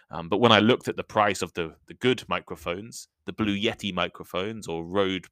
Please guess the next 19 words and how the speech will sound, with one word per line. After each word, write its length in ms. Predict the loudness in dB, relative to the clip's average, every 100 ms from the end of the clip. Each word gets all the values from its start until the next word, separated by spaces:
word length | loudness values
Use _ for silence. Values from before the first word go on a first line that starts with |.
| _
Podcaster 800 | -8 -8 -6 -6 -6 -8 -12 -14 _ -20 -20 -6
microphones, 720 | -6 -6 -8 -6 -6 -10 -18 _ _ _ _
they're 160 | -10 -8
nearly 400 | -6 -6 -8 -12 -12
two 200 | -8 -2
hundred 380 | -2 -2 -8 -6
U 120 | -6
S 120 | -6
dollars. 480 | -8 -8 -10 -14 -16
So 140 | -10
I 100 | -8
don't 220 | 2 2 2
have 160 | -2
enough 200 | -2 -2
money 200 | -2 -4
for 180 | -6 -10
that. 340 | -8 -8 -8 -14 _ _ _ -20
<laughs> 440 | -20 -20 -20 4
Um, 400 | 6 6 4 -8